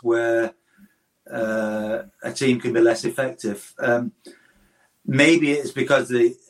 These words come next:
the, I hesitate to say it, maybe because, because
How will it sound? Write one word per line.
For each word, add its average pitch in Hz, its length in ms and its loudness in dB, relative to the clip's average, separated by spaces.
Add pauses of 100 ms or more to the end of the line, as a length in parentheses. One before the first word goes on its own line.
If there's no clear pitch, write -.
(140)
the, 339 680 2 (1500)
I 120 140 0
hesitate 139 500 -2
to 104 80 -16
say 131 300 -2
it, 120 80 -14
maybe 123 280 0
because, 113 300 -4
because - 340 -8